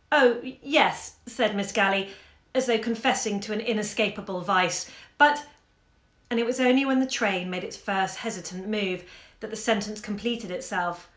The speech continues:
"But Claire, I'm," and Miss Galley blurted it out with the force of a re-, of a revelation,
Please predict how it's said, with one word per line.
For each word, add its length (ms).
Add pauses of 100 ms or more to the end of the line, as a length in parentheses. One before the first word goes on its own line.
(380)
"But 160
Claire, 360
I'm," 380 (480)
and 140
Miss 140
Galley 280
blurted 400
it 160
out 260
with 120
the 40
force 440
of 80
a 60
re-, 300
of 140
a 80
revelation, 680